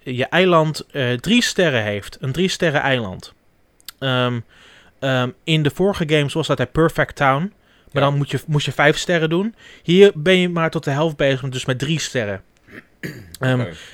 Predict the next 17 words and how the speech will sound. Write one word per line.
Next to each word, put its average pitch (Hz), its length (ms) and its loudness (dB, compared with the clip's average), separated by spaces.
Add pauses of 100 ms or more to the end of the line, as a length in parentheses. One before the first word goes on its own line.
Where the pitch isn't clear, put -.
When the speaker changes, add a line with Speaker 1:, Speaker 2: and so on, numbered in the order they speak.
Speaker 1:
en 156 80 -6
daarvoor 190 320 8
moet 190 180 4
je 196 60 0
eigenlijk 170 380 -2
verschillende, 214 760 2 (440)
eh, 147 480 -2 (160)
dingen 175 340 4
tot - 160 0
acht - 240 -2
nemen. 104 480 -4
Eh, 127 120 -4
het 131 100 -2
belangrijkste 170 520 -2
is 135 100 -4
dat 131 220 2
je 117 280 2